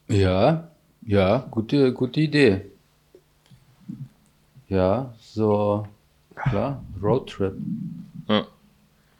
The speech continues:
Speaker 2: Stimmt, Roadtrip hab ich auch mal, ich plan immer Sachen und dann machen wir die nicht so. Wir haben auch schon geplant,
Speaker 1: Ah.
Speaker 2: Roadtrip im Auto, Skate-Roadtrip, wir fahren einfach los, wir holen uns
Speaker 1: Ah.
Speaker 2: irgendeinen, irgendeinen, irgendeinen Bus oder so, setzen uns da zu zweit oder zu dritt oder zu viert rein,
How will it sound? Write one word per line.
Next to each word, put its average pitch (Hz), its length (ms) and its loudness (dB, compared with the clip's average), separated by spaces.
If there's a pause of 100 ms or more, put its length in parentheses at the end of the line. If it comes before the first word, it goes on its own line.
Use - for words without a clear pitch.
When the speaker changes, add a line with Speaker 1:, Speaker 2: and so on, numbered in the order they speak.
(260)
Speaker 2:
Stimmt, 127 260 2
Roadtrip 143 360 4
hab 113 100 4
ich 110 100 4
auch 113 80 4
mal, 104 500 0 (180)
ich 107 180 -8
plan 110 280 2
immer 113 220 4
Sachen 117 280 2
und 104 140 0
dann 101 100 2
machen 110 260 -2
wir 104 80 0
die 104 100 2
nicht 104 200 0
so. 104 220 -2
Wir 104 80 0
haben 98 60 2
auch 104 100 4
schon 110 160 0
geplant, 104 380 2
Speaker 1:
Ah. 104 40 4
Speaker 2:
Roadtrip 117 380 4
im 107 120 4
Auto, 104 260 4
Skate-Roadtrip, 113 840 4
wir 107 80 0
fahren 101 260 4
einfach 101 380 2
los, 107 460 4 (460)
wir 110 100 4
holen 110 100 6
uns 113 100 6
Speaker 1:
Ah. 156 80 8
Speaker 2:
irgendeinen, 131 440 8
irgendeinen, 113 500 6
irgendeinen 104 380 2
Bus 123 260 4
oder 113 220 6
so, 110 160 6
setzen 110 280 4
uns 107 140 2
da 107 140 2
zu 107 320 0
zweit 107 320 2
oder 107 140 4
zu 104 140 -6
dritt 107 240 -2
oder 104 160 4
zu - 140 -8
viert 110 260 2
rein, 117 280 2